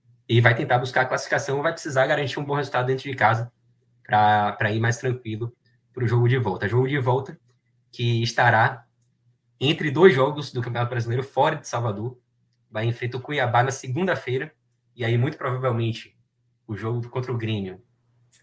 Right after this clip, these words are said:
aconteça na quinta, né? Isso, claro, se as datas não sejam al-, não for, não forem alteradas. É, e depois, fora de casa também, no, no, no domingo, joga lá no Sul também, contra o Atlético Paranaense.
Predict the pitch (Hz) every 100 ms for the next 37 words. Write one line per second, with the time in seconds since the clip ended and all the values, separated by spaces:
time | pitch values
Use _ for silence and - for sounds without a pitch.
0 | _ _ _ - 98 110 123 120 117 131
1 | 123 - 139 156 113 123 120 123 110 110
2 | 101 - _ _ - - 117 107 117 120
3 | 120 113 120 - 120 117 113 95 107 117
4 | - 117 117 120 127 120 120 127 131 120
5 | 117 107 110 123 - - _ _ _ _
6 | _ _ 113 113 113 110 110 107 104 107
7 | 131 131 127 131 - - - _ _ _
8 | _ _ - 135 135 131 117 123 127 113
9 | 120 117 110 117 120 117 117 127 117 123
10 | 135 _ _ _ _ 101 110 120 120 127
11 | 165 - - 156 - 110 117 - _ _
12 | _ 107 - 120 110 110 - 104 127 120
13 | 110 123 127